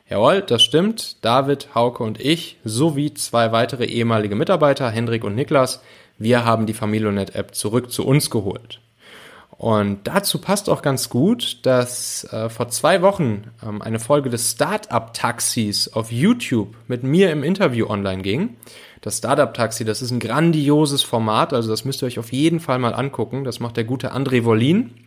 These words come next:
Und da fährt er mit alten Daimler, äh, Oldtimern durch die Gegend und interviewt Gründer, Unternehmer et cetera zu den verschiedensten Startup-Themen.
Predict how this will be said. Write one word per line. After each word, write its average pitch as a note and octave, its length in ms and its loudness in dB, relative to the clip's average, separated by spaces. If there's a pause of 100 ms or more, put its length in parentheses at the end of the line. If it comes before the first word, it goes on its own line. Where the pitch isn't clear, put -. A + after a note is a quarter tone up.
(460)
Und A#2+ 260 0 (360)
da A2 120 -6
fährt D3 260 -4
er D3 100 0
mit B2 380 -4
alten C3 480 -2
Daimler, C#3+ 680 2 (400)
äh, A#2 260 0
Oldtimern D3 600 2
durch B2 160 -2
die A#2+ 120 -6
Gegend E3+ 380 2
und C#3 160 -4
interviewt B2 720 -2 (320)
Gründer, A2+ 540 4
Unternehmer G#2+ 760 0
et G#2+ 80 -12
cetera F#3 440 -2
zu B2+ 120 -6
den A#2 120 -2
verschiedensten C3+ 640 -2
Startup-Themen. F3+ 720 0